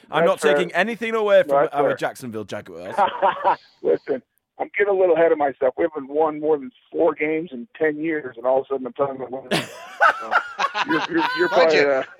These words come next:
Speaker 3: to be fair, Tony, in that division, you don't need to win many more than four this year.
Speaker 2: <laughs>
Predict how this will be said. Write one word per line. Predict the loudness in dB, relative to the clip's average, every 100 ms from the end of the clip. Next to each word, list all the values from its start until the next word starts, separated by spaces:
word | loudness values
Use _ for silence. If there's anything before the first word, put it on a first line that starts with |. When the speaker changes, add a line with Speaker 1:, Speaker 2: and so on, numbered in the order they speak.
| -10
Speaker 3:
to | -6
be | -4
fair, | -2 -2
Tony, | -2 -4 -4
in | -2
that | -2
division, | -2 -4 -4 -6
you | -6
don't | -4
need | -4 -6
to | -10 -6
win | -6 -2
many | -2 -2
more | -2 -2
than | -6
four | -4 -2 -2
this | -4 -6
year. | -8 -8 -12 -6
Speaker 2:
<laughs> | -4 -4 -4 -4 -2 -6 -4